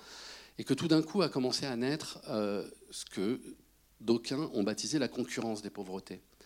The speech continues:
Et on a assisté à ça, nous, de l'intérieur. Cette concurrence des pauvretés, c'est une pure création.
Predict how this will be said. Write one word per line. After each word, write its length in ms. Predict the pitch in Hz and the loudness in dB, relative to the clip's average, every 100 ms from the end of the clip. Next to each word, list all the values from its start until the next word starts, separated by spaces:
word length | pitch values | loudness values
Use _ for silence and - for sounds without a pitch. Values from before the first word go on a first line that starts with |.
| - - - - - - | -18 -16 -16 -20 -20 0
Et 420 | 117 131 135 - | 6 6 6 2
on 100 | 123 | 4
a 80 | 135 | 6
assisté 340 | 160 - - 214 | 6 4 4 4
à 100 | 170 | 4
ça, 200 | - 139 | 2 2
nous, 120 | 113 | 0
de 80 | 101 | -2
l'intérieur. 500 | 95 95 92 92 - - - _ _ - | -6 -6 -6 -6 -10 -20 -20 _ _ -6
Cette 200 | - 143 | -2 0
concurrence 420 | 214 - 202 190 | 0 2 2 2
des 80 | 104 | 0
pauvretés, 480 | - 92 95 - 151 | -2 -2 -2 -4 -2
c'est 220 | - 104 | -2 -4
une 120 | 101 | -6
pure 280 | - 110 - | -8 -10 -8
création. 420 | - 98 - - | -10 -8 -8 -10